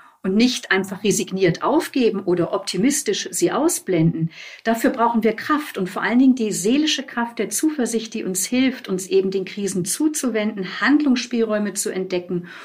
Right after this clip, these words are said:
und das Unsrige dazu beizutragen, dass das Erhoffte auch eintritt.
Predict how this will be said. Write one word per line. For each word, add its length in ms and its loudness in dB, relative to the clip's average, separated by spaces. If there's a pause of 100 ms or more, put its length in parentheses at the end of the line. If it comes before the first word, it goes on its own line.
(160)
und 160 -2
das 180 0
Unsrige 680 4
dazu 300 -4
beizutragen, 680 -4
dass 140 -4
das 160 -4
Erhoffte 420 -8
auch 120 -10
eintritt. 600 -8